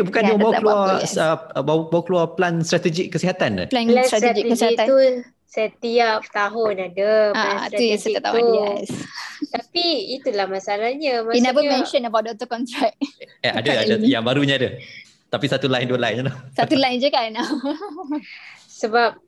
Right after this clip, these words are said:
Speaker 3: I mean, kalau katakan, uh, doktor kontrak, uh, sistem doktor kontrak ini dikuat kuasa pada dua ribu enam belas, sepatutnya perancangan untuk, uh,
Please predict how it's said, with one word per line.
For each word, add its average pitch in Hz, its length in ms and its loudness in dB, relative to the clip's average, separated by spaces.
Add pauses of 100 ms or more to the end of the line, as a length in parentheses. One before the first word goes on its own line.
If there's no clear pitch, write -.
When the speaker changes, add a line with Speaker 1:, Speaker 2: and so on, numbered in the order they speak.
(360)
Speaker 3:
I 247 240 0
mean, 247 240 -2
kalau 269 320 2
katakan, 233 640 -4
uh, 214 320 -6
doktor 208 320 -8
kontrak, 208 560 -2
uh, 208 160 -2
sistem 220 400 -6
doktor 214 320 -4
kontrak 208 320 0
ini 202 320 -6
dikuat 196 320 -6
kuasa 202 240 0
pada 196 240 -2
dua 190 100 0
ribu 190 220 0
enam 185 240 -4
belas, - 320 -6 (580)
sepatutnya 240 520 2
perancangan 233 640 2
untuk, 214 560 -2
uh, 196 480 -4